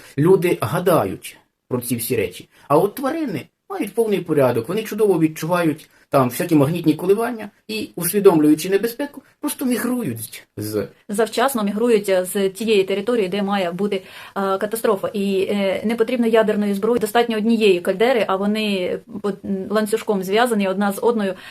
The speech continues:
Speaker 2: щоб вибухнула одна, і це буде мегаколапс. І науковці збігаються,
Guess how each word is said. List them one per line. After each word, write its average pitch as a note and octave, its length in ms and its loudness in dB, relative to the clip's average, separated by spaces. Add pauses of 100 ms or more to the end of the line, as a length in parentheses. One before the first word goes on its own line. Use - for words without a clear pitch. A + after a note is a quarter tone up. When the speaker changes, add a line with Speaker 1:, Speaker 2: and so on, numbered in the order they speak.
Speaker 2:
щоб G3+ 180 0
вибухнула G#3 460 2
одна, A3 320 0
і F#3+ 320 -4
це F#3 140 -6
буде G3 340 0
мегаколапс. G#3 720 0
І G3 260 0
науковці G3+ 520 2
збігаються, G3 640 0